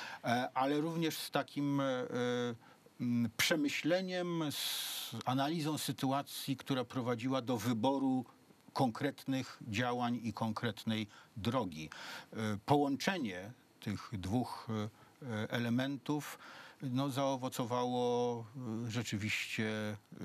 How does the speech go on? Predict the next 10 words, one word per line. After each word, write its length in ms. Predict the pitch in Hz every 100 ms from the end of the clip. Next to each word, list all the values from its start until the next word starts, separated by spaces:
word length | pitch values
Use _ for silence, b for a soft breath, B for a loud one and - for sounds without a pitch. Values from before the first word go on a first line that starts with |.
| 95 98 95 95 B B B -
e, 160 | 117 101
rzeczywiście 800 | 98 95 95 90 - - 101 95
dalszymi 840 | 90 95 92 - 107 104 101 95
działaniami. 720 | 95 107 107 113 135 165 151 B B B B -
E, 40 | 107 113 117 110 104 90
z-, 560 | - - - - - - - - - -
można 280 | 95 95 104
powiedzieć, 480 | - 98 101 107 92
że 340 | 87 101 98
w-, 1000 | 87 - - - - - - 113 95 98